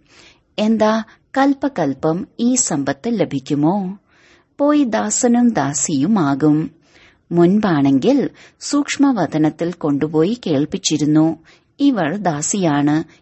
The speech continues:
ഇന്നതാണ്" എന്ന്. പിന്നീട് ബാബ അത് നിർത്തിവെച്ചു. അന്തിമത്തിൽ വീണ്ടും നിങ്ങൾ കുട്ടികൾക്ക് സാക്ഷാത്കാരമുണ്ടാകും.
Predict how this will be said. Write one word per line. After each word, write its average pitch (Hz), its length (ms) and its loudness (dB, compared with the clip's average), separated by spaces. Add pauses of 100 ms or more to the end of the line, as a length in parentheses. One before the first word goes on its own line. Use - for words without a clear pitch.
(200)
ഇന്നതാണ്" 170 880 0
എന്ന്. 151 420 2 (680)
പിന്നീട് 285 380 6
ബാബ 147 420 0 (560)
അത് 262 260 0 (140)
നിർത്തിവെച്ചു. 170 1000 0 (640)
അന്തിമത്തിൽ 240 760 2 (340)
വീണ്ടും 262 520 4
നിങ്ങൾ 156 300 0
കുട്ടികൾക്ക് 151 800 -2 (280)
സാക്ഷാത്കാരമുണ്ടാകും. 156 1700 0